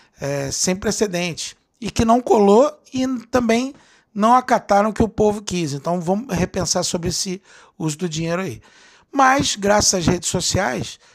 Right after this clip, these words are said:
acredito que a distribuição desses vídeos seja ainda maior, o apoio do povo seja ainda maior.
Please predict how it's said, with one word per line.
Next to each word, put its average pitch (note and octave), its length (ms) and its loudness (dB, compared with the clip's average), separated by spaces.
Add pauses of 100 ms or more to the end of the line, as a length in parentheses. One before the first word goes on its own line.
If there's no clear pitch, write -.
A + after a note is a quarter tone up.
(160)
acredito G3+ 480 -4
que - 80 -4
a F#3+ 60 0
distribuição F3+ 580 -2
desses E3 300 -6
vídeos D#3 260 -6
seja E3 240 -4
ainda F#3+ 220 -6
maior, F#3+ 440 0 (520)
o F#3 160 2
apoio F3 340 2
do E3 120 -4
povo E3 280 -6
seja D#3+ 240 -8
ainda E3 160 -8
maior. F#3 380 -6